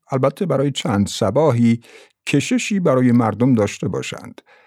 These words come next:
ولی باید دانست که دربارهٔ کمدی طلب کردن رئالیسم نادرست است. کمدی چیز ساختگی است و بنابراین در آن فقط ظاهر طبیعت مطرح است،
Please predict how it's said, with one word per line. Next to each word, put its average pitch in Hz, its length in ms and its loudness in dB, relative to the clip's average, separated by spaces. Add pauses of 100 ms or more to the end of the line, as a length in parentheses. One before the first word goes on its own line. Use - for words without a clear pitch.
(220)
ولی 147 180 2
باید 170 340 2
دانست 160 480 0
که 101 220 0
دربارهٔ 123 640 2
کمدی 143 880 0
طلب - 400 -4
کردن 143 460 2
رئالیسم 131 840 2
نادرست 90 560 -2
است. - 360 -16 (1040)
کمدی 170 440 0
چیز 185 420 -2
ساختگی 120 920 0
است - 220 -16 (580)
و 98 200 0
بنابراین 131 800 2
در 147 200 2
آن 165 120 0
فقط 139 400 -4
ظاهر 139 680 2
طبیعت 107 560 -2
مطرح 104 440 -2
است، - 340 -8